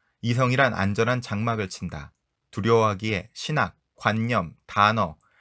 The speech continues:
이론들로 무장해 외부와의 모든 창과 문을 봉쇄한다.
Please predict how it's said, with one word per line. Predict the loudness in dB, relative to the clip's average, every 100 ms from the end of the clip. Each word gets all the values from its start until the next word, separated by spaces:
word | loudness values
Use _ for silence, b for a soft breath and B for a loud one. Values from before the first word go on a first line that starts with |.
| _ -2
이론들로 | 2 2 2 0
무장해 | -2 0 0 0 -2 -4 -2
외부와의 | 2 4 4 2 2
모든 | -2 -2 -4 -6
창과 | -6 -2 0 -2 -4
문을 | -6 -2 -2 -4 -6
봉쇄한다. | -6 -4 -2 -2 -2 -8 -12